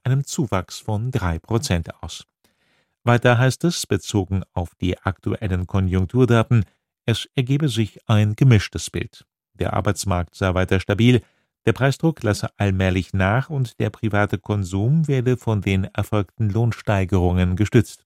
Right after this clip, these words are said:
Insgesamt aber bleibe die Unsicherheit über die weitere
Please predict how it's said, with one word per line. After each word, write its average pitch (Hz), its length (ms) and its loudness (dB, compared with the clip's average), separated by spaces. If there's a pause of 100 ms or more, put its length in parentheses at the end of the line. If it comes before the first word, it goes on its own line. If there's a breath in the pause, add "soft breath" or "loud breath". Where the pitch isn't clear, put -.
(720)
Insgesamt 123 720 -2
aber 117 320 2
bleibe 104 400 0
die 104 140 -2
Unsicherheit 98 800 0
über 92 180 -4
die 87 240 -8
weitere 92 460 -2